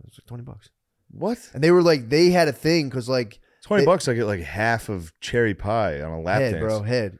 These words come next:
Speaker 1: There's, like, hood strip clubs.
Speaker 2: You get, like, two minutes.
Speaker 1: Dude, there's, like, hood strip clubs you go to. You, you go back out to the car.
Speaker 2: Oh, okay.
Speaker 1: And, like, dude,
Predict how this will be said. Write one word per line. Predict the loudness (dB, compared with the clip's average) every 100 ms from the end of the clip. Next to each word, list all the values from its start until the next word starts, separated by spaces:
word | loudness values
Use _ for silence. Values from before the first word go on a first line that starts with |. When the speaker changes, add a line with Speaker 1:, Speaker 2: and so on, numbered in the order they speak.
| -2
Speaker 1:
There's, | 0 2
like, | 0
hood | -2 -2 0 0 -2 -10 _ _ _
strip | -8 -6 -4
clubs. | -6 -6 -10 _ _ _
Speaker 2:
You | -8 -6
get, | -6
like, | -8 -10
two | -8 -6
minutes. | -6 -8 -12 -20 _ _
Speaker 1:
Dude, | -4 -4 -6 _ _ _ _ _
there's, | -8 -4 -2
like, | -4 -6 _ _ _ _ -6
hood | -2 -2
strip | -4 -8
clubs | -6 -6 -4
you |
go | -4 -4
to. | -4
You, | -8 -10
you | -10
go | -8
back | -6 -6 -6
out | -10
to | -12
the |
car. | -10 -6 -6 -6
Speaker 2:
Oh, | -6 -6
okay. | -8 -10 -16 _ _ _
Speaker 1:
And, | -8
like, | -6 -6 -10 _ -8
dude, | -6 -6 -10